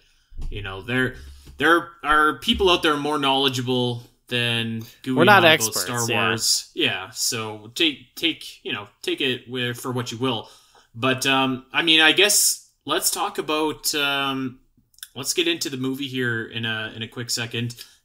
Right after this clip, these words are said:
Speaker 1: and just kinda talk about some of the ups and some of the
Speaker 2: Mm.
Speaker 1: downs, 'cause there are a lot of both. But before we get there, um, I tried to pick out some tidbits that I thought were, were either interesting or funny or whatever. But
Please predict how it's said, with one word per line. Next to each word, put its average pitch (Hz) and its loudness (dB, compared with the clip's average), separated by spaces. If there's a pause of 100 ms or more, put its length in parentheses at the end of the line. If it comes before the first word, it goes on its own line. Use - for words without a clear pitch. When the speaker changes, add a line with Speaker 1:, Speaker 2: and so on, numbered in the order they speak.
(100)
Speaker 1:
and 113 -2
just 117 0
kinda 123 0
talk 117 -2
about 113 -4
some 123 -2
of 113 -4
the 110 -4
ups - -2
and 123 -2
some 120 -6
of 113 -10
the 113 -8
Speaker 2:
Mm. 117 -4
Speaker 1:
downs, 107 -4
'cause 104 -14
there 107 -10
are 110 -10 (420)
a 120 -6
lot 185 6
of 143 2
both. 151 -2
But 123 -10
before 175 -2
we 180 2
get 135 0
there, 123 0 (400)
um, 110 -10
I 117 -4
tried 359 -4
to - -12
pick 147 -8
out 143 -6
some 117 -4
tidbits 127 -4 (340)
that 113 -8
I 120 -2
thought 120 -4
were, 110 -6
were 117 -12
either 127 -6
interesting 160 -6
or 107 -14
funny 147 -8
or 117 -8
whatever. 117 -2
But 196 4